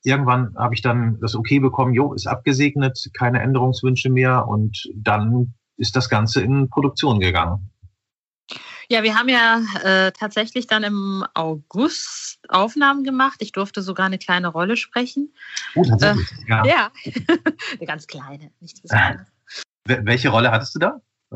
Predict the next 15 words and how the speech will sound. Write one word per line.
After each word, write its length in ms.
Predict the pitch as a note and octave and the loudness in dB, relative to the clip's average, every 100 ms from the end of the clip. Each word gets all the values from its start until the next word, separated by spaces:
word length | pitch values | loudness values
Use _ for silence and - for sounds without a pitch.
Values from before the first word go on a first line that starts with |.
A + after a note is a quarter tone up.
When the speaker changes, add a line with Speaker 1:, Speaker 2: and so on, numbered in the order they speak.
| F#2+ | -8
Speaker 2:
Ich 180 | G#3 - | -8 -4
hatte 240 | F3+ G#3+ G3+ | -4 -2 -4
die 120 | G3+ | -4
Rolle 400 | F#3 F#3+ A#3 A3 | 0 2 2 0
der, 680 | - G3 G3 G3 F#3+ F3+ - | 0 0 2 4 4 2 -2
ähm, 500 | F3+ F3 F3 F3 F3 E3+ | -12 -10 -12 -12 -12 -8
wie 100 | F3+ | -6
hieß 220 | G#3+ G#3+ | -6 -6
sie 120 | F3 | -4
noch? 240 | D#3+ D#3+ - | -2 0 0
Also 100 | F3+ | 0
es 80 | F3 | -2
ist 60 | |
eine 200 | D3+ F3+ | -2 -2
Sekretärin 880 | E3+ F3+ - F3+ F#3+ A#3 C4 B3+ B3+ | -4 -6 -6 -2 2 4 4 0 -2